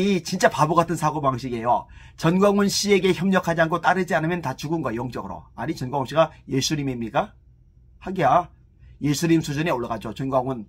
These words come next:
따르는 광신도들에게는 말입니다. 예수님도 허물이 있다라고 말한 전광훈 씨를 내버려 두는 거 보면은 확실히, 확실히 이단 사이비라고 봐도 틀리지 않은 거죠.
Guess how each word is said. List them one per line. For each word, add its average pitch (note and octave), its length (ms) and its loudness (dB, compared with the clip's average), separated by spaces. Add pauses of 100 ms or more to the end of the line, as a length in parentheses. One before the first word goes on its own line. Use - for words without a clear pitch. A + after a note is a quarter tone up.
(120)
따르는 C3+ 460 -2 (220)
광신도들에게는 A#2+ 920 -6
말입니다. A2 580 -8 (1120)
예수님도 E3+ 800 2 (160)
허물이 F3+ 240 4
있다라고 B2 800 -4
말한 D#3 320 2
전광훈 C3 380 -2
씨를 D#3+ 240 0
내버려 C#3 380 0
두는 C#3 220 -6
거 D#3 120 -4
보면은 B2+ 420 -2 (400)
확실히, G#3+ 640 -2 (580)
확실히 F#3+ 500 -4 (320)
이단 D#3 280 0
사이비라고 C3 1000 -4
봐도 B2+ 260 -2
틀리지 D#3+ 440 0 (160)
않은 F3 260 -4
거죠. - 420 -8